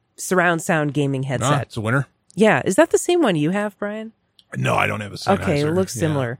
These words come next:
Speaker 1: But it's, yeah, that's
Speaker 2: I
Speaker 1: really
Speaker 2: have
Speaker 1: good
Speaker 2: a
Speaker 1: quality. That's a hundred sixty dollar headset.
Speaker 2: Yeah,
Speaker 1: It's really
Speaker 2: I
Speaker 1: good.
Speaker 2: use a Kingston HyperX Cloud two headset.
Speaker 1: Mm-hmm.
Speaker 2: Yeah.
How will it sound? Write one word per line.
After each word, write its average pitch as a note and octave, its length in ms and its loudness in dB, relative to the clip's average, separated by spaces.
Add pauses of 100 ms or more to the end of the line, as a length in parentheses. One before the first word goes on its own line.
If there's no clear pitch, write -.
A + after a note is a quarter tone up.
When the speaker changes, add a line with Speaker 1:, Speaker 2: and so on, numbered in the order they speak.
(140)
Speaker 1:
But G3+ 140 6
it's, G3 140 -2
yeah, F3 220 2
that's D#3 160 0
Speaker 2:
I C3+ 60 4
Speaker 1:
really D3 100 8
Speaker 2:
have C3 80 6
Speaker 1:
good A#2+ 60 4
Speaker 2:
a A2+ 160 6
Speaker 1:
quality. D3 200 4
That's G#3+ 200 2
a F#3+ 60 -2
hundred G3 340 0
sixty - 320 -4
dollar D3+ 260 0
headset. C3+ 480 -6
Speaker 2:
Yeah, C#3 280 4
Speaker 1:
It's B2 60 0
really D3 120 2
Speaker 2:
I - 20 4
Speaker 1:
good. F3 100 4
Speaker 2:
use C3+ 180 2
a A#2+ 240 4
Kingston C3 500 -2
HyperX A#2 540 -2
Cloud G#2+ 360 -6
two G2+ 380 -8
headset. - 520 -16
Speaker 1:
Mm-hmm. C#3+ 520 -6
Speaker 2:
Yeah. G#2 80 -12